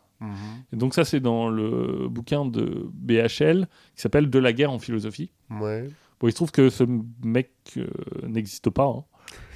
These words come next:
Speaker 1: <laughs> Botul n'existe pas ?
Speaker 2: Non. Malgré qu'on lui attribue, euh, plusieurs œuvres,
Speaker 1: Ben,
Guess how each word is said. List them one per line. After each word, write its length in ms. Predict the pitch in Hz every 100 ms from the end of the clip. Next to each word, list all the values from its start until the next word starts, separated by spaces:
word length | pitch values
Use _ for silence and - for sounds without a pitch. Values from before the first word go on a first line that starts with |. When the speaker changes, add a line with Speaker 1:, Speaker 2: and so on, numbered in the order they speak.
| - - - - - - _ _ _ _ -
Speaker 1:
<laughs> 680 | 139 160 160 151 139 123 -
Botul 460 | 110 - 165 127
n'existe 420 | 104 104 101 117 117
pas ? 100 | 135 -
Speaker 2:
Non. 220 | 139 120 - _ 170 139
Malgré 460 | 143 170 175 240 - _ _
qu'on 160 | - 160
lui 120 | 151
attribue, 540 | 156 - 160 170 190 175
euh, 240 | 135 120
plusieurs 460 | 113 180 165 156 135
œuvres, 300 | 165 127 - _ _ _
Speaker 1:
Ben, 440 | 113 120 107 101